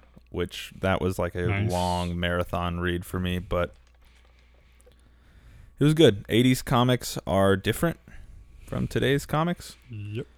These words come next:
Speaker 1: So if you go into it expecting what you've read recently, it's totally different. It's like reading a novel because there's so much more dialogue.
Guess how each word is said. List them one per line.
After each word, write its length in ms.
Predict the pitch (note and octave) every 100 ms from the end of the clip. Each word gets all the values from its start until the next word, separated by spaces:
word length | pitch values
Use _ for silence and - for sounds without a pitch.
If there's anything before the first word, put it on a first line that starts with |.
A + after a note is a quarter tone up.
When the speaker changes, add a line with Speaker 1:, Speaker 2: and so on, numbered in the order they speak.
| _ _
Speaker 1:
So 180 | - G#2+
if 140 | G#2 G#2+
you 80 | G2+
go 220 | G#2+ G#2+
into 280 | A2 - G#2+
it 80 |
expecting 640 | G2 - G2+ - G2+ G2 -
what 220 | F#2+ G2+
you've 220 | F#2 G2+ G2+
read 180 | G2+
recently, 640 | F#2+ G2+ B2 A2+ B2 A#2+ A2
it's 320 | F#2 - -
totally 440 | - G2+ G2 G2 F#2
different. 460 | F2 F2 E2+ - -
It's 180 | - B2
like 120 | A2
reading 220 | A2 G#2
a 40 | F#2+
novel 500 | F2 F2 E2 - - - -
because 220 | G2+ G2+
there's 160 | F#2+
so 220 | - G#2 G2
much 240 | F#2+ -
more 140 | F#2+
dialogue. 560 | F2+ F2 F2 E2+ E2